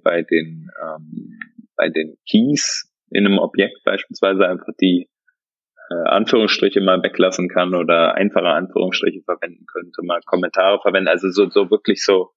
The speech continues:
No-Brainer, ja, die auch, weil, finde ich, die nichts verändern an der Sprache an sich, ne,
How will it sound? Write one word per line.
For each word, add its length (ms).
No-Brainer, 640
ja, 180
die 200
auch, 240
weil, 280
finde 200
ich, 100
die 260
nichts 540
verändern 480
an 140
der 100
Sprache 520
an 160
sich, 340
ne, 220